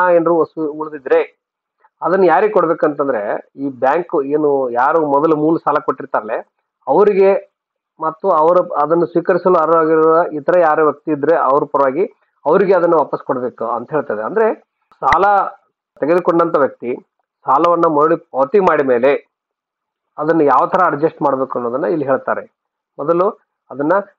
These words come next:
ವೆಚ್ಚಗಳ ಪಾವತಿಗೆ ಅಡ್-, ಆ, ಆ, ಅದನ್ನ ಉಪಯೋಗ ಮಾಡ್ಬೇಕು, ಮತ್ತೆ ಅಲ್ಲಿ ಹಣದ ಒಂದು ಏನು ವ್ಯವಹಾರ ಆಗಿರ್ತೈತೆ ಅದಕ್ಕೆ adjust ಮಾಡ್ಬೇಕಾಗ್ತದೆ. ಅದನ್ನು ಮುಳು-, ಉಳಿದು ಹೆಚ್ಚಿಗೆ ಏನಾದ್ರೂ ಹಣ ಉಳಿದ್ರೆ ಅದನ್ನ ಯಾರಿಗೆ ಕೊಡ್ಬೇಕಂದ್ರೆ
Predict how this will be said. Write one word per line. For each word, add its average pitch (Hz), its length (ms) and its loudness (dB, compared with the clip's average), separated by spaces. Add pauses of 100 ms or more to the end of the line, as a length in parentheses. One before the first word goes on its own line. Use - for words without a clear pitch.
(140)
ವೆಚ್ಚಗಳ 165 400 0
ಪಾವತಿಗೆ 160 420 0
ಅಡ್-, 147 160 0
ಆ, 143 260 -2
ಆ, 135 220 0
ಅದನ್ನ 139 220 -2
ಉಪಯೋಗ 135 420 0
ಮಾಡ್ಬೇಕು, 135 540 -2 (320)
ಮತ್ತೆ 175 420 -2 (220)
ಅಲ್ಲಿ 151 300 2
ಹಣದ 151 320 0
ಒಂದು 143 480 2
ಏನು 143 180 2
ವ್ಯವಹಾರ 139 340 2
ಆಗಿರ್ತೈತೆ 139 380 -4
ಅದಕ್ಕೆ 135 320 -2
adjust 139 380 -4
ಮಾಡ್ಬೇಕಾಗ್ತದೆ. 131 840 -4 (280)
ಅದನ್ನು 170 240 0
ಮುಳು-, 196 340 2
ಉಳಿದು 208 280 2
ಹೆಚ್ಚಿಗೆ 196 380 -2
ಏನಾದ್ರೂ 202 340 2
ಹಣ 165 160 2
ಉಳಿದ್ರೆ 151 280 2
ಅದನ್ನ 156 200 0
ಯಾರಿಗೆ 147 200 2
ಕೊಡ್ಬೇಕಂದ್ರೆ 139 720 -6